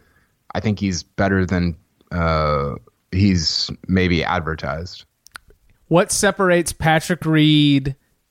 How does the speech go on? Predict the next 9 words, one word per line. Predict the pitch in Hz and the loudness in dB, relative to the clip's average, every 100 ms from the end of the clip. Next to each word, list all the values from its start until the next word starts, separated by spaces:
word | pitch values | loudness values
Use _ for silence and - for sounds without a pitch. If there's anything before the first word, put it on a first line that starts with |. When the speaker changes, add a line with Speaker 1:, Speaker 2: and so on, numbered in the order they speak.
| _ | _
Speaker 2:
and | 151 143 139 139 | -2 0 2 0
Xander | 123 143 147 139 135 | 0 2 2 0 -2
Schauffele | - 143 135 - 135 127 123 131 - | 0 0 0 0 0 2 0 -2 -4
at | 156 147 | 0 2
an | 139 | 2
average | 135 135 135 - | 2 2 -2 -4
twenty | - 143 135 | -4 0 0
nineteen | 131 123 - 135 | 0 -2 -2 -2
event? | 123 117 113 110 | 0 0 -2 -2